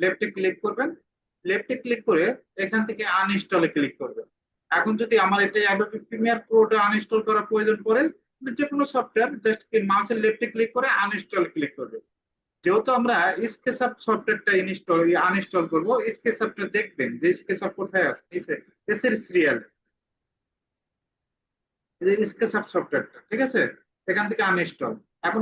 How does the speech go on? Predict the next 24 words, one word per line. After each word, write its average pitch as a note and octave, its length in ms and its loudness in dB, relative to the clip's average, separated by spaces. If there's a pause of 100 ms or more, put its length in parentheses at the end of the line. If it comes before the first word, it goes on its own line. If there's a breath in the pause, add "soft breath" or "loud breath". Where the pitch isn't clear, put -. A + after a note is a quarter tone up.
অনেকে A#3 200 0 (100)
প্রশ্ন A#3+ 200 0 (120)
করতে - 200 -2 (100)
পারে D#3 200 2 (800)
যে F#3 80 4 (180)
আমার F#3 140 2 (100)
এই G#3+ 60 -8 (120)
দিস A3 220 2
পিসিতে G#3+ 320 -2 (160)
অনে-, F3+ 240 2
অনেকের F#3 260 -2 (120)
ডেস্কটপে F3+ 420 -2 (100)
শো A3 80 0 (120)
করে F3+ 240 0
না, A2+ 60 -18 (440)
দিস F#3 200 0
পিসির F#3 320 -4
প্রবলেম, E3 380 0 (220)
এমনকি E3 280 -2 (100)
যে D3+ 100 8 (220)
হাইট E3+ 220 4 (140)
থাকে, D3 200 0 (120)
ঠিক G3+ 180 -2
আছে? F3+ 140 0